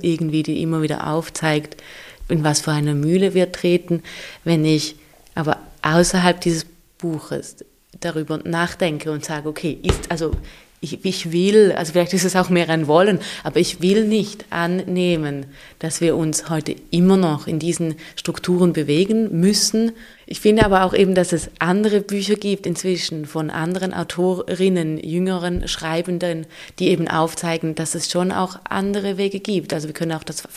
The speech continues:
ähm, Frauen erfahren Frauen beispielsweise aufbringen vom Verlag sechsundzwanzig, wo es auch eben um andere Geschichten geht. Und dass immer eh auch ein, um eine Form von Ausgeliefertheit geht. Aber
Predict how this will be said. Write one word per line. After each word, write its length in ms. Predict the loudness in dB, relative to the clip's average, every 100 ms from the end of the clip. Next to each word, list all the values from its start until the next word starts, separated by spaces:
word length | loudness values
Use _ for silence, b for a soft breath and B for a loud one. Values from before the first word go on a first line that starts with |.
| -14 -6
ähm, 420 | -4 -2 -4 -6 B B B
Frauen 360 | -6 2 4 4
erfahren 540 | 2 -2 -2 -2 -2
Frauen 720 | -4 -4 0 2 2 0 -2
beispielsweise 640 | -4 -4 -4 -4 -2 0 0
aufbringen 680 | 0 -2 -2 -2 0 -2 -4 B B B
vom 200 | -6 -2
Verlag 280 | -2 -2
sechsundzwanzig, 1000 | -2 -4 -4 -4 0 2 2 2 2 4 4
wo 80 |
es 160 | 4 4
auch 140 | 0
eben 200 | 0 0
um 140 | 0 0
andere 380 | 2 2 2 2
Geschichten 500 | 0 -2 -4 -6 -2
geht. 220 | -2 -4 B B B B
Und 140 | 2
dass 240 | 4 4 0
immer 300 | 0 2 2
eh 220 | 6 6 6
auch 220 | 4 0
ein, 160 | -2
um 100 | 0
eine 160 | 2 0
Form 240 | 2 0
von 180 | 0 -2
Ausgeliefertheit 880 | 0 0 0 -2 -4 -4 -4 -6 -2
geht. 200 | -2 0
Aber 220 | -2 -2